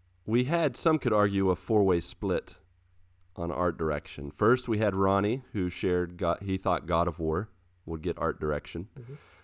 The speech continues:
Speaker 1: Mark, you thought that Red Dead Redemption two would win art direction.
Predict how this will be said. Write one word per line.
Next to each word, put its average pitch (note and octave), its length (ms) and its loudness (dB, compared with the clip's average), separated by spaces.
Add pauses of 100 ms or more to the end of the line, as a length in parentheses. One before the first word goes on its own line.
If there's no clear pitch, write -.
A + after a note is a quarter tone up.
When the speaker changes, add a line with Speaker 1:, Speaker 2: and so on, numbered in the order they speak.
(120)
Speaker 1:
Mark, G2 420 0
you G#2+ 100 -2
thought F#2+ 380 -2
that F2 320 -4
Red F#2+ 340 -4
Dead F#2+ 180 0
Redemption F2+ 520 -2
two G2 440 -2 (200)
would F2 180 -6
win E2+ 160 0
art D#2+ 180 -4
direction. E2 540 -6